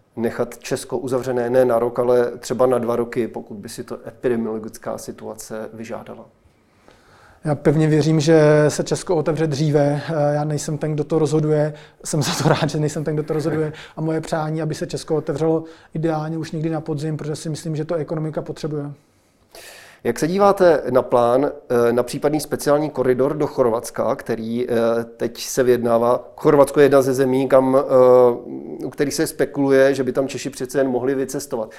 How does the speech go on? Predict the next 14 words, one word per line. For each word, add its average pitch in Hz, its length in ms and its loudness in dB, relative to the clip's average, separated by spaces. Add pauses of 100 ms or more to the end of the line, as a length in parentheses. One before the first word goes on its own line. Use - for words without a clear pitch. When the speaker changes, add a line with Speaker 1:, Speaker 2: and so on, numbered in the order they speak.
(140)
Speaker 1:
Je 127 80 0
to 135 120 2
jedna 131 220 6
z - 220 -6 (220)
oblíbených 127 560 0
českých 117 360 -12
destinací. 117 720 -4 (240)
Jak, - 320 -14
jaký 135 260 -4
je 156 80 2
váš 113 180 -4
pohled 113 280 -10
na 113 80 -14
to? 104 160 -20